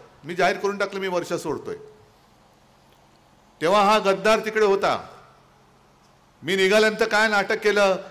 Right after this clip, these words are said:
खिडकीतनं, गाडीच्या खिडकीतनं. बरं, पंचायत माझी अशी की नेमकं वर्षा सोडताना मला corona झाला होता,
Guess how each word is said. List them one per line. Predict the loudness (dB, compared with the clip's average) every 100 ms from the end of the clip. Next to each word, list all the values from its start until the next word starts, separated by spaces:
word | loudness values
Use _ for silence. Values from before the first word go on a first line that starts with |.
| -10
खिडकीतनं, | -4 -4 -4 -4 -4 0
गाडीच्या | 0 0 -2 -2
खिडकीतनं. | -2 -4 -4 -4 -2 -2 -4 -14 -20 _ _
बरं, | -6 -2 0
पंचायत | 0 -4 0 -2 0
माझी | -2 0
अशी | -2 -2 -6 -6 -6 -14 -20 _ _ _ _ _ _ _ _ _ _
की | -6
नेमकं | -2 -2 0 2 2
वर्षा | 2 0 -2
सोडताना | 2 0 2 -2
मला | 0 2 2
corona | 2 0 0
झाला | -2 -4
होता, | -6 -8